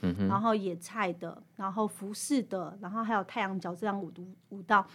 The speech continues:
Speaker 1: 嗯。
Speaker 2: 在这展当中做呈现。而且这个展它基本上会贯穿这三天的主题。对。
Speaker 1: 嗯。
Speaker 2: 所以大家，呃，三天当中呢，你随时都可以来看这个展，我们都会有专人在现场去做导览。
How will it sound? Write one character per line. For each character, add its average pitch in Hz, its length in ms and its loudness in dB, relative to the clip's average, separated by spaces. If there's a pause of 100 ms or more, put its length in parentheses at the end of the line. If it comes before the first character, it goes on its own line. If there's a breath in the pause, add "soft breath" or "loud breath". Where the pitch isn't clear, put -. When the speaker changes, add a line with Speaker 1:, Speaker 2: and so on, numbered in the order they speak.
(120 loud breath)
Speaker 1:
嗯。 196 100 4
Speaker 2:
在 233 80 6
这 233 160 4
展 175 260 0
当 190 220 -2
中 190 220 -6
做 202 200 -4
呈 - 220 -12
现。 170 260 -8
而 - 80 -6
且 285 160 2
这 311 120 4
个 285 80 8
展 175 240 4
它 214 100 -2
基 262 140 0
本 226 100 2
上 208 140 -2
会 240 100 2
贯 226 240 0
穿 214 180 -4
这 220 120 0
三 214 340 -2
天 208 220 -4
的 196 120 -4
主 - 240 -14
题。 - 240 -16 (560 soft breath)
对。 - 140 0
Speaker 1:
嗯。 92 320 6
Speaker 2:
所 240 140 4
以 233 200 4
大 226 200 2
家， 240 280 8 (340 loud breath)
呃， 214 420 4
三 311 260 10
天 302 260 12
当 277 240 8
中 262 220 6
呢， 226 140 4
你 190 100 -2
随 240 320 4
时 302 160 0
都 226 160 2
可 226 100 -2
以 226 60 2
来 175 220 -2
看 214 200 -4
这 214 80 -4
个 185 80 -4
展， 170 240 -4
我 180 60 -6
们 196 140 -6
都 233 120 -2
会 254 120 4
有 180 80 2
专 208 240 -2
人 185 120 -4
在 208 140 -6
现 208 220 -2
场 170 180 -8
去 214 140 -10
做 185 280 -4
导 160 260 -4
览。 175 200 -6